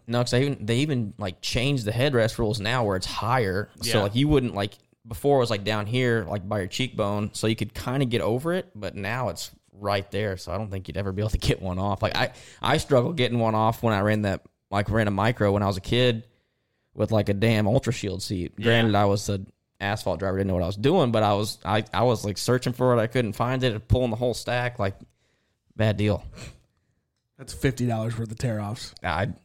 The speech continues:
Speaker 1: it, dude, I, I don't know what I'm doing out there.
Speaker 2: I, are you, uh,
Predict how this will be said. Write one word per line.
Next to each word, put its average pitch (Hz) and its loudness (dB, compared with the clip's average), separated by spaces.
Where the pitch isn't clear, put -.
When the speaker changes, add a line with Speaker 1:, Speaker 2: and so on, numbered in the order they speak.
Speaker 1:
it, 98 -10
dude, 73 -6
I, 80 -2
I - -8
don't 139 -4
know 143 -4
what 127 2
I'm 98 -2
doing 92 -4
out 98 -6
there. 120 -4
Speaker 2:
I, 123 -4
are 127 -2
you, 131 -4
uh, 123 -4